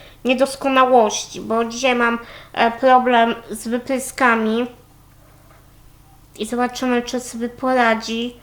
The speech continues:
bo ja pamiętam, że to jest bardzo, bardzo lekki podkład, który musiałam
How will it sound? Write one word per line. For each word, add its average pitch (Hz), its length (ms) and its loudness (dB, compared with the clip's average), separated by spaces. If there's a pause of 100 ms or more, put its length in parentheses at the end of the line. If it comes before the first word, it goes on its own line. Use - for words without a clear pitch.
(440)
bo 226 140 0
ja 240 100 4
pamiętam, 269 540 0
że - 120 -14
to - 140 -18
jest 208 100 -12
bardzo, 233 540 2
bardzo 208 680 0 (340)
lekki 262 560 0
podkład, - 720 -2 (960)
który 247 260 2
musiałam 254 720 2